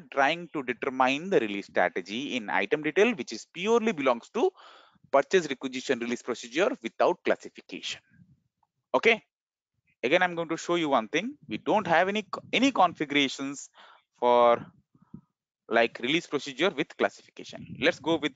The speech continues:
procedure with classification, set procedure with classification. We do not have any entries over here. Okay, so based on our configurations, successfully we have triggered the release strategy,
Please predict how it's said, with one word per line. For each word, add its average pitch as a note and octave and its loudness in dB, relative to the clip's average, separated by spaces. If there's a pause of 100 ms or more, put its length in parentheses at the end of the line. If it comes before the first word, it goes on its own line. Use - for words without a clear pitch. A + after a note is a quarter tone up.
procedure B2+ -2
with A2 -8
classification, A#2 -4 (160)
set E3+ 0 (100)
procedure D3 -4
with A#2 -8
classification. G2 -6 (400)
We G#2+ -8
do A2 -6
not C3 2
have A2 2
any G#2 -4
entries F2 -8
over E2 -12 (100)
here. D#2 -14 (760)
Okay, F#3+ 0 (680)
so A2 -4
based C#3+ 2
on D#3 2
our D3 4
configurations, D3+ -2
successfully D#3 -2
we A#2+ -2
have D3+ 2 (560)
triggered C3+ 2
the B2+ 4
release C3+ -2
strategy, C3+ 0